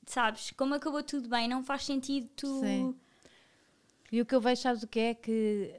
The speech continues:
Speaker 2: hum, isso faz tão bem às crianças, porque quando de repente tem ali tudo, tem um Natal, não têm que estar divididos, porque
Speaker 1: Aham.
Speaker 2: este não se fala com aquele, porque é que não. Eu só, eu, eu, eu percebo que seja preciso passar alguns preconceitos, porque,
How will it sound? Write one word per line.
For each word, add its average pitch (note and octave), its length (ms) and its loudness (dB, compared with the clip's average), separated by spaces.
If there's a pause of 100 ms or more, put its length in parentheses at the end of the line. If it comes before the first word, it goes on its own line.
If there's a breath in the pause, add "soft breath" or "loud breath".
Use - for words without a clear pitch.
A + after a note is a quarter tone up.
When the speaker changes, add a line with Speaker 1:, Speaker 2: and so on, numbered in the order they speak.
(340)
Speaker 2:
hum, F#3 400 -4 (160)
isso - 480 -4
faz A3+ 200 0
tão A#3+ 200 4
bem A3+ 180 4
às A3 120 0
crianças, F3+ 580 -4
porque G3 320 -8
quando A3 680 2 (540 soft breath)
de A3 80 0
repente C#4+ 460 4
tem D#4+ 260 4
ali B3 240 4
tudo, B3+ 220 2
tem C#4 180 2
um D4 80 6
Natal, C4+ 460 6
não C4 180 6
têm C4 260 8
que B3+ 60 -2
estar B3 240 2
divididos, A3+ 540 4
porque A3 240 -2
Speaker 1:
Aham. - 20 6
Speaker 2:
este G#3+ 140 2
não A#3 100 2
se - 80 -6
fala A3 240 2
com A3+ 100 -2
aquele, A3 260 4
porque A3 160 -4
é A3 40 2
que A3+ 80 -2
não. A3 140 2 (320 loud breath)
Eu A#3+ 100 6
só, C#4+ 200 8
eu, A#3 300 4
eu, A#3+ 340 6
eu A#3 140 4
percebo - 380 0
que - 80 -14
seja A#3 380 4
preciso G#3 520 0
passar G#3+ 300 0
alguns G#3 300 4
preconceitos, - 760 -2
porque, F#3 520 -4